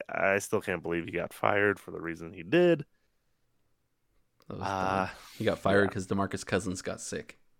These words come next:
Speaker 2: Cool.
Speaker 1: Right. Oh, man, that was their best season, too, in the last ten
Speaker 2: That
Speaker 1: years.
Speaker 2: was,
Speaker 1: At least
Speaker 2: that was so
Speaker 1: that first,
Speaker 2: crappy.
Speaker 1: that first part of the season was their best
Speaker 2: Yeah.
Speaker 1: season.
Speaker 2: That was when Jason Thompson was, like, in talks for Defensive Player of the Year. I don't know what happened.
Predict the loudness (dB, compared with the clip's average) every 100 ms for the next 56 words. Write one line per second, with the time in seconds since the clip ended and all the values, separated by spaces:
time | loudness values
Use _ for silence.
0 | -14 -6 -6 -8 _ _ _ _ _ _
1 | _ -12 -10 -10 -12 -20 _ _ _ _
2 | -14 -14 -14 -12 -6 -2 0 4 4 4
3 | 2 0 0 0 0 0 0 -2 -2 -2
4 | -2 -2 -4 -8 0 4 4 2 -8 -8
5 | -2 6 6 6 2 2 -6 _ -2 0
6 | 2 0 4 8 8 8 0 -4 -6 -4
7 | -4 -2 2 2 4 2 2 -2 -8 _
8 | _ _ _ _ 6 8 6 6 6 4
9 | 2 2 0 2 2 2 2 4 4 4
10 | 0 _ _ _ _ 0 2 4 4 4
11 | 2 2 2 4 4 4 2 4 4 4
12 | 0 0 0 2 4 4 4 2 4 6
13 | 4 4 -2 -4 -6